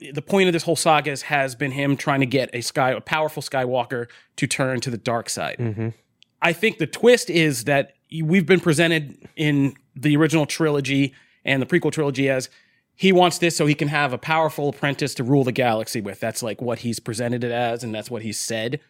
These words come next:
Speaker 1: I don't necessarily, at this point, believe that would be the end game. Um, if he's all worn down and decrepit,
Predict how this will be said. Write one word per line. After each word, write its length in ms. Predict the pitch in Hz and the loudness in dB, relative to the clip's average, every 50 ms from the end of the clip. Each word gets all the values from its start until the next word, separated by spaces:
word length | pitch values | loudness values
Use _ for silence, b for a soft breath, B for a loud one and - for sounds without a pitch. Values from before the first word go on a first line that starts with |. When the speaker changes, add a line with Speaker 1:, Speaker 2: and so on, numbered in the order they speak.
| _ _ _ _ _ _ _ _ - | _ _ _ _ _ _ _ _ 0
Speaker 1:
I 100 | 151 165 | 0 0
don't 140 | 165 - - | 0 -2 -2
necessarily, 720 | 151 160 147 143 139 - - 143 135 135 135 135 127 120 - | -4 -4 -2 -4 -6 -4 -2 0 0 0 0 0 -2 -2 -2
at 140 | 120 123 - | -4 -2 -2
this 120 | 143 127 | -2 -4
point, 380 | - - 151 139 127 - - 107 | -2 -2 -2 -2 -2 -4 -6 -10
believe 520 | 110 117 117 117 127 135 143 147 147 127 | -8 -4 -2 0 0 0 0 0 0 0
that 160 | 120 143 127 120 | 2 0 2 2
would 100 | 143 135 | 2 2
be 100 | 147 151 | 2 4
the 160 | 147 151 120 | 4 2 2
end 200 | 117 151 156 156 | 2 2 2 2
game. 360 | 147 156 160 160 165 170 170 b b b b b b b - | 2 2 2 2 2 0 -2 b b b b b b b 0
Um, 220 | 127 131 127 123 - | 2 2 2 2 -2
if 80 | 120 - | -4 0
he's 160 | 139 139 131 | 0 2 4
all 220 | 151 143 143 143 | 6 6 6 6
worn 300 | 139 139 147 151 147 135 | 6 4 4 6 6 4
down 260 | 127 139 143 143 143 143 | 4 4 4 4 2 2
and 80 | 135 117 | 0 -2
decrepit, 640 | 120 - - - 143 143 - 151 151 151 151 - | -4 -4 -2 0 0 0 2 2 2 2 0 -4